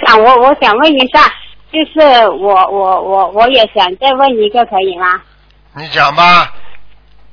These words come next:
Speaker 1: 因为前那，前，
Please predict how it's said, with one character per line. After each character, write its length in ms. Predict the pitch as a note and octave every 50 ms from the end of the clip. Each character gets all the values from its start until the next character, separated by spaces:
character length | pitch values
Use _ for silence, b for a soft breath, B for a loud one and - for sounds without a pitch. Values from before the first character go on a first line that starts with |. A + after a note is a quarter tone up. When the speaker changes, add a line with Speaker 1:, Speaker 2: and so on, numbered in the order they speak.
| - - - - - - - - - - - - - - - - - - -
Speaker 1:
因 160 | C4 C4+ C#4
为 160 | D4 D#4 D4 -
前 280 | - A#3+ A3+ G#3+ A#3+ C4
那， 180 | C#4+ C#4+ C4+ C4
前， 640 | A#3+ - - - - - G#3+ A3+ A#3 B3+ C4 A#3+